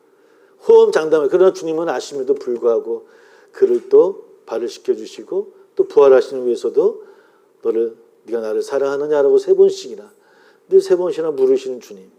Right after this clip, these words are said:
그래서 어떻게든 그가 새롭게 회복될 수 있도록 끝까지 사랑하시는 주님. 저는 우리 모두가 이렇게 끝까지 사랑할 수 있는 저나 우리 모두 되기를 주의 이름으로 소망합니다. 어, 저를 끝까지 사랑해 주시기를 바랍니다.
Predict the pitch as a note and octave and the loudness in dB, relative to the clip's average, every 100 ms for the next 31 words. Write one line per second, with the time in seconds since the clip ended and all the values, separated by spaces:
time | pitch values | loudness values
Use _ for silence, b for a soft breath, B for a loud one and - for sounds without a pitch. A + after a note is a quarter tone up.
0 | _ _ - A#2+ - F3 E3+ F3 - C#3 | _ _ -14 -12 -10 -6 -2 -4 -6 0
1 | D3 D3+ - B B - - C#3+ - C#3 | 2 2 -4 B B -6 -2 0 4 4
2 | C#3+ - C3 - B2+ - A#2+ B2+ - B | 4 2 2 0 -10 -6 -4 -4 -4 B
3 | B - A#3+ G#3 - G3 F3+ F#3 D#3+ D#3 | B 0 0 0 2 4 4 2 0 -2
4 | C#3+ B2+ C3+ C#3 C3 G2 F#2+ _ _ _ | -2 -4 -6 -12 -14 -20 -20 _ _ _
5 | _ _ _ _ _ _ b b b b | _ _ _ _ _ _ b b b b
6 | b b b b C3+ C3+ B2 B2+ B2 B2+ | b b b b 0 2 2 2 4 4
7 | B2 A2+ - B2+ - D#3 C#3+ - D3+ C#3 | 4 2 0 0 2 2 2 0 2 4
8 | C3 C3 C3 B2 B2 A2+ A#2+ G#2+ A2+ A#2 | 2 -4 -10 -8 -6 -6 -6 -8 -8 -8
9 | A2+ A2 - A2 A2+ G#2 C3+ B2 C3+ G#2+ | -8 -10 -10 -10 -10 -12 -12 -10 -12 -16
10 | F2 - _ b b b b b b b | -20 -20 _ b b b b b b b
11 | b - - - B2+ B2+ D#3+ C3+ - D#3+ | b -20 -10 -4 -4 -2 0 0 0 -6
12 | D#3 C#3+ C3+ B2+ B2+ B2+ G2+ G2+ G2 F#2+ | -6 -6 -10 -4 -2 -2 -4 -14 -18 -20